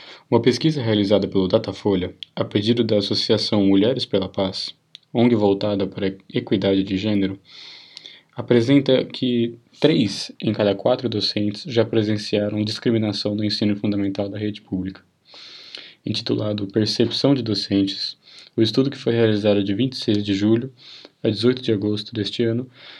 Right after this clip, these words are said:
tem o objetivo de mostrar que a discriminação é um grande problema no cotidiano das escolas públicas. Entre os principais pontos estão que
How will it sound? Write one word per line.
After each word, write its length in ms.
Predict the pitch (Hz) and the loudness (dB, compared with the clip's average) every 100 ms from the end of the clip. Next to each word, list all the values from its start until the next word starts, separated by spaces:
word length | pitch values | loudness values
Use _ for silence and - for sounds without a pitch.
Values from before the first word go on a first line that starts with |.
| - - | -20 0
tem 160 | 147 | 6
o 80 | 147 | 6
objetivo 540 | 120 110 101 - 117 110 | 6 2 0 2 2 2
de 80 | |
mostrar 520 | 110 104 - 117 113 101 - _ _ _ _ _ | 0 -2 -2 2 2 2 -8 _ _ _ _ _
que 120 | - | 2
a 40 | 110 | 4
discriminação 840 | 117 - 123 110 110 - 117 113 | 2 2 2 4 2 0 0 0
é 80 | 101 | 0
um 100 | 104 | 0
grande 300 | 104 113 113 | 2 0 0
problema 300 | 117 104 107 | -2 0 0
no 80 | 107 | -2
cotidiano 500 | 107 107 101 104 104 | -4 -4 -2 0 0
das 200 | 104 101 | -2 -2
escolas 280 | - 107 104 | 0 0 2
públicas. 580 | 104 92 95 - - - _ _ _ - - - - - 110 | -2 -4 -8 -14 -16 -16 _ _ _ -20 -20 -20 -20 -4 0
Entre 200 | 110 101 | 0 0
os 80 | |
principais 540 | - 107 - - 120 120 | -2 -4 -2 2 2 2
pontos 580 | - 110 139 131 113 - | 0 0 0 -4 -8 -10
estão 320 | 120 - 107 | -8 -4 -2
que 360 | 101 104 101 | -2 -2 -2